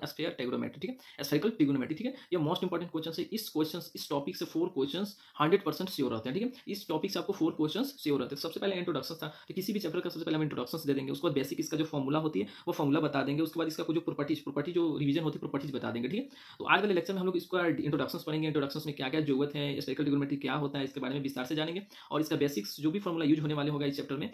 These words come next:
हम आपको बता देंगे, ठीक है। तो चलिए सबसे पहले हम लोग जानते हैं कि स्फेरिकल fundamental formula on spherical trigonometry, ठीक है। Definition है इसका, sphere का क्या होता है, Sphere का मतलब क्या होता है, ठीक है। ए sphere is the locus, ठीक है, locus of all point in space, ठीक है,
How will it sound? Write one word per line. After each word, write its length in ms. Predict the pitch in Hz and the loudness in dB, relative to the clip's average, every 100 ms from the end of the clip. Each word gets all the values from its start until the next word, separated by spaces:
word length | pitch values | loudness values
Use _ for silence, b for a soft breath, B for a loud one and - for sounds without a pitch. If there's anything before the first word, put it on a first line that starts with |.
| B - | B -8
हम 80 | |
आपको 260 | 127 - - | -2 -2 -2
बता 200 | - 117 110 | -4 -4 -2
देंगे, 180 | 120 | 2
ठीक 100 | 180 | 2
है। 60 | 302 | 0
तो 260 | - - - | -6 -12 -2
चलिए 120 | 240 | 0
सबसे 180 | - 214 | 2 0
पहले 140 | 196 | 2
हम 60 | 185 | 2
लोग 80 | 170 | 2
जानते 200 | 156 180 | 0 0
हैं 40 | |
कि 80 | 170 | 0
स्फेरिकल 400 | - 156 190 - - 156 - - - | 2 2 2 0 -6 -12 -12 -8 -2
fundamental 400 | 170 180 151 - | 2 4 2 0
formula 340 | 131 117 117 - | 0 0 -2 -2
on 180 | 175 165 | -4 -4
spherical 380 | - 147 196 196 | 0 0 2 4
trigonometry, 460 | 147 151 117 127 | 4 4 2 0
ठीक 80 | 202 | -2
है। 80 | 285 B B B | -4 B B B
Definition 360 | 151 170 165 185 | 0 2 2 2
है 60 | 156 | 2
इसका, 180 | 143 - - | 0 -2 -2
sphere 240 | - 196 | 0 0
का 100 | 185 | 0
क्या 120 | 156 | -2
होता 120 | 143 | -2
है, 40 | 147 | -2
Sphere 220 | - 185 | 0 0
का 60 | 180 | 0
मतलब 220 | 175 160 | 0 -2
क्या 120 | - | -2
होता 120 | 120 | -2
है, 60 | 190 | 0
ठीक 100 | 226 B B | -2 B B
है। 80 | 208 | 0
ए 80 | |
sphere 300 | 214 196 202 - | 2 2 0 0
is 140 | 170 | 2
the 80 | 175 | 6
locus, 320 | 147 151 110 - 196 | 6 4 -2 -6 -4
ठीक 100 | 240 | -4
है, 160 | - _ B B | -4 _ B B
locus 320 | 175 190 254 - | 6 6 2 0
of 120 | 190 - | -4 0
all 180 | 185 214 143 | 2 2 2
point 260 | 127 - | -2 0
in 120 | 202 202 | -2 -2
space, 300 | - 170 135 - - | 0 2 2 -2 -6
ठीक 100 | |
है, 100 | 240 | -6